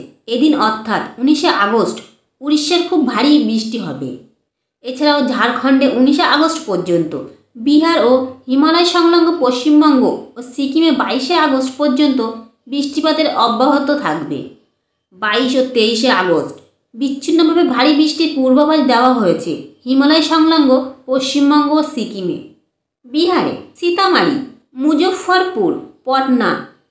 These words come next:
সমস্তিপুর, খাগারিয়ায়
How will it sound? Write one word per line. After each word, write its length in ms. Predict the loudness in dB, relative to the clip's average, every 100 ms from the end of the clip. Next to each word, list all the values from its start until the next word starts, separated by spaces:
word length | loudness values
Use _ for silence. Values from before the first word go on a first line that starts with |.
| _ _
সমস্তিপুর, 800 | -4 0 0 0 -2 -2 0 -2 -2 -10 _ _ _ _ _ _ _ -8
খাগারিয়ায় 640 | -4 0 2 2 2 -2